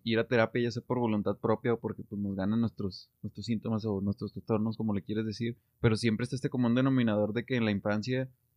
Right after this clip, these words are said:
desde muy temprana edad, uno se cuestiona de que esto, de que yo qué tengo, o, este, uno, pues sí, que te ves y que yo no, no te consideras especial o no te, no consideras que tienes ese rasgo, como dices con tus amigos,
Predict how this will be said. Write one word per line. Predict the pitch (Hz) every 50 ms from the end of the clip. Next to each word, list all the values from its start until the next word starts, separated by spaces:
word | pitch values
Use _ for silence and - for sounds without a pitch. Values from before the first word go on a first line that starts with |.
| _ -
desde | 113 107 107 107
muy | 107 113
temprana | 110 131 127 120 123 120 123 123
edad, | 120 120
uno | 123 127 131
se | 127 147 135
cuestiona | 123 113 104 - - 110 107 117 123 127
de | 123 117
que | - - 107 107
esto, | 113 120 - - 123
de | 120 117 113
que | - 107 - _
yo | - 107 139 143
qué | - 139
tengo, | - - 120 123 131 139 143 139 131 117 -
o, | 113 110 107 107 104 101 87 - _ _ - 117 110 107 -
este, | - 117 113 - - 110 107 107
uno, | 110 110 113 120 127 127 120 - _ _ _ -
pues | - 110
sí, | - 135 131
que | - 147 135
te | 113 - 123 113
ves | 110 113 120 131 131 135
y | 139 123
que | 127 120
yo | 104 107 110 113
no, | 120 127 131 131
no | 131 123 120 120 101
te | 135 127
consideras | - 143 135 127 127 120 127 135 147
especial | 143 - - 120 104 - 117 117 131 147 151 156 156 147
o | 139 127 123 120 117 117 113
no | 113 110 110
te, | - - 120 - 117
no | 131 127 117
consideras | 123 135 139 131 135 120 123 131 131
que | - 120
tienes | - 123 117 117 127 131 131 - _ _ _ _ _ _ -
ese | - 117 113 - 139 135 123
rasgo, | - 113 113 117 123 127 127 139 -
como | - 113 110 113
dices | 117 113 - -
con | 135 117 113
tus | - 104 117
amigos, | 113 107 104 110 117 123 127 127 -